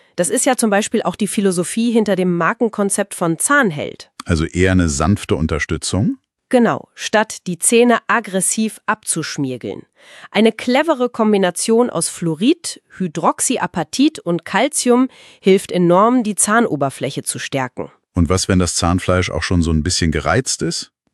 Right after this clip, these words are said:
Speaker 1: Da bringen Inhaltsstoffe wie Kamille oder Hyaluron die nötige Beruhigung rein.
Speaker 2: Das klingt nach einem sehr soliden Plan.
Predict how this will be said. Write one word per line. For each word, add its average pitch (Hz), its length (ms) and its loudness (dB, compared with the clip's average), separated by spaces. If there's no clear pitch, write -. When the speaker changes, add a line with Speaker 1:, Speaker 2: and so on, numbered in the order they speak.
Speaker 1:
Da 240 220 2
bringen 220 400 2
Inhaltsstoffe 220 720 0
wie 190 260 -4
Kamille 226 680 4
oder 190 320 2
Hyaluron 185 800 2
die 175 120 0
nötige 165 420 0
Beruhigung 147 520 0
rein. 71 360 -12
Speaker 2:
Das - 180 -4
klingt 123 160 2
nach 120 120 2
einem 110 200 4
sehr 107 360 2
soliden 110 600 0
Plan. 120 600 0